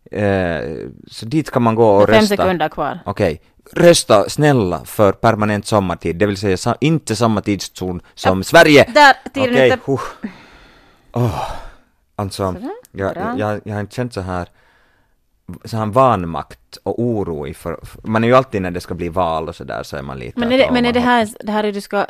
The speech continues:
Speaker 2: säga din åsikt, sen så vet man ju inte vad de gör med ens åsikt.
Speaker 1: Nej, nej, men alltså just att ett beslut ligger inte i mina händer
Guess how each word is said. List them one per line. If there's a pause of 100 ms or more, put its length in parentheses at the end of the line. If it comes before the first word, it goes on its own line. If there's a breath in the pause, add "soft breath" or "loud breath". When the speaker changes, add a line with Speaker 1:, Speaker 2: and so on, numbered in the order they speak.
Speaker 2:
säga
din
åsikt,
sen
så (580)
vet
man
ju
inte
vad
de
gör
med
ens
åsikt. (340)
Speaker 1:
Nej, (160)
nej,
men
alltså
just
att
ett
beslut
ligger
inte
i
mina
händer